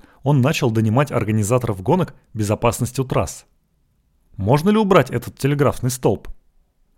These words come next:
А прикрыть вот эти деревья отбойником?" "Не обязательно", отвечали ему. "Они же совсем невысокие". Бороться с таким бурным течением было непросто. "В конце шестидесятых, — пишет Джеки, —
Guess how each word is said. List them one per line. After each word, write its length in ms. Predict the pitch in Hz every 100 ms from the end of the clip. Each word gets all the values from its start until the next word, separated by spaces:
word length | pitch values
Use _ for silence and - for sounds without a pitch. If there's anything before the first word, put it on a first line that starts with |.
| _
А 120 | - 107
прикрыть 380 | 117 107 170
вот 160 | 123 113
эти 160 | 156 110
деревья 400 | 104 131 113 90
отбойником?" 720 | 101 101 98 95 110 151 151 _ _ _ _ _ _ _ _ -
"Не 120 | 139
обязательно", 680 | 170 180 208 202 107 82 69 _ _
отвечали 480 | 110 110 104 107 90
ему. 300 | 90 92 76 _ _ _ _ _
"Они 160 | 143 175
же 100 | 156
совсем 340 | 165 - 175
невысокие". 640 | 151 151 - 151 - 76 - _ _ _ _ _ _ _ _ _ _ _ _ _ - _
Бороться 440 | 101 107 180 196 120
с 40 |
таким 320 | - - 139
бурным 280 | 131 170 143
течением 520 | 120 120 208 196 135
было 180 | 113 147
непросто. 580 | 143 139 147 113 - - _ _ _ _ _ _
"В 100 | -
конце 300 | 127 127 208
шестидесятых, — 760 | 202 165 156 147 208 208 - - -
пишет 260 | 110 -
Джеки, — 400 | 104 113 107 73